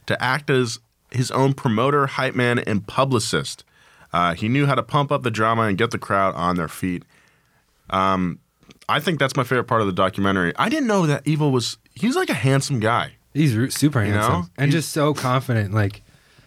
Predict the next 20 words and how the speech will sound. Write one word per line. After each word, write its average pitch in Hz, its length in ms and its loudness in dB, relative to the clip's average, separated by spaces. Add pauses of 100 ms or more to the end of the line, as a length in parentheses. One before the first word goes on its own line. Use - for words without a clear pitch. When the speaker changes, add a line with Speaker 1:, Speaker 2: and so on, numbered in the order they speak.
(200)
Speaker 2:
oozing 139 500 2
confidence 120 640 0
in 113 100 0
every 107 300 2
interview 107 360 2
he 107 100 0
does. 98 500 0 (540)
Speaker 1:
I - 40 0
guess 175 180 0
it 240 40 -2
makes 165 220 0
sense 110 320 0
that 98 80 4
he 90 60 4
was 90 140 2
so 90 160 2
good 85 180 0
at 98 120 0
that 123 200 0
because 82 800 -2